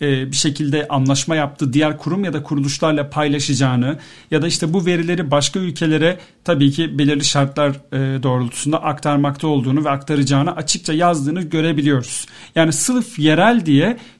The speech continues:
Turkcell veya BİP veya X uygulaması bizim verilerimizi kaydetmeyecek, paylaşmayacak veya saklamayacak gibi bir şey söz konusu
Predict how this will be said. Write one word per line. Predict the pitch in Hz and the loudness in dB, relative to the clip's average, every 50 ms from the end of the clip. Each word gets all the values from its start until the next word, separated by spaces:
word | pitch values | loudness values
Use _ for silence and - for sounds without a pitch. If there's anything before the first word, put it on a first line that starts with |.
| - | -8
Turkcell | - 220 214 - - - 190 180 175 - - | -4 -4 -4 -2 0 0 2 2 0 -2 -4
veya | 151 165 170 165 156 143 139 147 | -2 0 2 2 2 0 0 0
BİP | 185 190 - - - | -2 -2 -4 -6 -4
veya | 165 160 160 151 151 | -2 0 0 0 0
X | - 147 - - - | -2 -4 -6 -4 -2
uygulaması | 175 165 151 160 156 156 156 156 160 147 - - 185 180 156 147 | -2 -2 -2 -2 -2 -2 -2 -2 -4 -4 -4 -4 -4 -4 -4 -6
bizim | 139 143 185 185 170 | -6 -4 -4 -4 -4
verilerimizi | 170 160 156 156 160 160 160 160 147 170 - | -2 -2 -2 -2 -2 -2 -2 -2 -4 -6 -6
kaydetmeyecek, | - 147 147 139 135 170 190 - - 214 202 190 175 202 202 202 - | -4 -2 0 0 0 0 -2 -4 -4 -4 -4 -2 -4 -4 -6 -6 -4
paylaşmayacak | 143 139 139 139 160 180 170 - 220 202 185 185 202 202 202 190 | -2 0 2 2 0 0 -2 -4 -4 -4 -2 -2 -4 -4 -4 -4
veya | 180 180 185 | -2 -2 -2
saklamayacak | - - 185 170 170 - 190 190 180 165 139 151 147 139 143 | -4 -4 -6 -6 -6 -6 -4 -2 -2 -2 -2 -2 -4 -4 -6
gibi | - 170 156 165 151 170 | -6 -4 -4 -4 -2 -4
bir | 165 | -4
şey | 151 - - 160 147 | -4 -2 -4 -4 -4
söz | - - 180 175 - | -4 -6 -8 -8 -6
konusu | - 156 147 147 139 - - 226 233 | -4 -2 -2 -2 -2 -2 -4 -4 -4